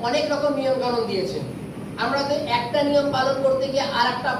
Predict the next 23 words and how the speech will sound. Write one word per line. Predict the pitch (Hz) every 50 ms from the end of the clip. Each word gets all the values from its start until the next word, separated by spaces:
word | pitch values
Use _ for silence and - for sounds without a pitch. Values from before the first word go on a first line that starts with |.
| - 240
নিয়মটাকে | 247 247 254 254 262 262 254 - - 277 285
আমরা | 285 285 262
জগতের | 247 233 - - 233 240 240 247 254 247 269 269
মধ্যে | 269 269 262 247 247
গুলিয়ে | 214 226 220 - 208 208
ফেলি। | 180 175 170 - - - - - - - - - - - - - - - - - - - - - - - - - - - - - - - - - - - - - - - - - - - -
আমরা | 214 220 247
যাতে | 247 254 262 262 277
গুলিয়ে | - - 226 226 254 262 277 262
না | 226 233 233 233 233 - 202
ফেলি, | 196 185 - - - - - - - - - - -
তার | 233 226 240 240 240 269
জন্য | 269 269 269
আমাদের | 254 240 240 247 262 262
কাছে | 247 247 220 208
বাইবেল | - 214 202 208 208 202 196
আছে, | 185 180 - - - - - -
প্রত্যেকের | 262 262 - - 285 269 - 269 247
কাছে | 233 220 226 214
আছে। | - - - - - - - - - - - - - - - - -
আছে | 226 - - 269
এই | 269 262 262
কারণে | 262 269 269 262 262